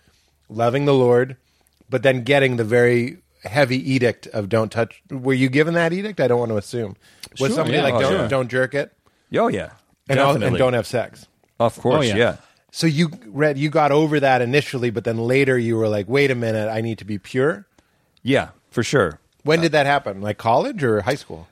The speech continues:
Speaker 3: Uh, I mean, it was kind of all along, but I, but I'd say high school is when it, it started to kind of m-,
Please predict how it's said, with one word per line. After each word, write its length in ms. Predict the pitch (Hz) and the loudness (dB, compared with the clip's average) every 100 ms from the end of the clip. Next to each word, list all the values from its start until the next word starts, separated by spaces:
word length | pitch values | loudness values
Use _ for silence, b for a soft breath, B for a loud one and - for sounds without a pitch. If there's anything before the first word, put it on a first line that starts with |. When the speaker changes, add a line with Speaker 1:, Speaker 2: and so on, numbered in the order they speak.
| - | -4
Speaker 3:
Uh, 440 | 139 160 160 156 117 - - _ _ _ _ _ _ _ _ _ _ _ _ _ _ | 0 2 2 0 -4 -14 -20 _ _ _ _ _ _ _ _ _ _ _ _ _ _
I 40 | 165 | 0
mean, 160 | 202 | 2
it 80 | 220 | 2
was 100 | 220 | 0
kind 360 | - - 254 294 | 0 -2 0 0
of 100 | 240 | 0
all 380 | 175 175 160 143 | 0 2 2 2
along, 400 | 131 135 135 117 | 2 2 0 0
but 100 | 117 | -2
I, 80 | 120 | -2
but 220 | 113 123 | -4 -2
I'd 160 | 143 | -2
say 140 | - 131 | -2 -2
high 220 | 104 113 | 0 -2
school 360 | - 110 101 92 | -2 -2 0 0
is 120 | 87 | -4
when 380 | 92 90 90 82 | -4 -4 -6 -8
it, 180 | 98 92 - | -8 -10 -10
it 120 | 101 | -12
started 280 | - 104 95 | -2 0 0
to 40 | 80 | -4
kind 180 | 92 | -4
of 60 | 85 | -6
m-, 240 | 76 87 | -8 -10